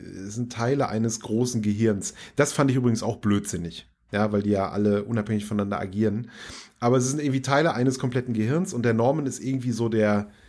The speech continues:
die Borg-Queen <laughs> dieser Folge, ja. Also der, der ist, und, und es ist, es gibt ja auch nur einen Norman. Es gibt ganz, ganz viele Serien. Es gibt eine Al-, Alicia, eine, eine, ähm, also eine Alice, äh,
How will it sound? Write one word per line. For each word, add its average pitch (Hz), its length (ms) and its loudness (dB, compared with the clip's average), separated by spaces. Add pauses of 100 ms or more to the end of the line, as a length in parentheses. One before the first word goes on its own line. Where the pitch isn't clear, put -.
(160)
die 107 60 -6
Borg-Queen 107 840 0
<laughs> - 880 -16
dieser 151 240 2
Folge, 143 500 2
ja. 131 180 0 (720)
Also 202 200 4
der, 175 260 4 (300)
der 143 160 6
ist, 170 340 -2
und, 160 200 0
und 175 120 0
es 160 160 0
ist, 196 220 -2
es 165 140 -4
gibt 208 140 2
ja 190 60 4
auch 151 80 0
nur 170 120 2
einen 170 160 4
Norman. 90 340 -2
Es - 120 -6
gibt 151 140 -4
ganz, 233 180 0
ganz 170 180 0
viele 131 180 2
Serien. 185 320 2
Es 135 140 0
gibt - 180 -4
eine 104 160 -2
Al-, 98 220 -8 (120)
Alicia, 147 680 0
eine, 110 320 0 (540)
eine, 104 560 2
ähm, 98 420 -8 (220)
also 120 200 0
eine 123 140 4
Alice, 170 460 4
äh, 127 320 -6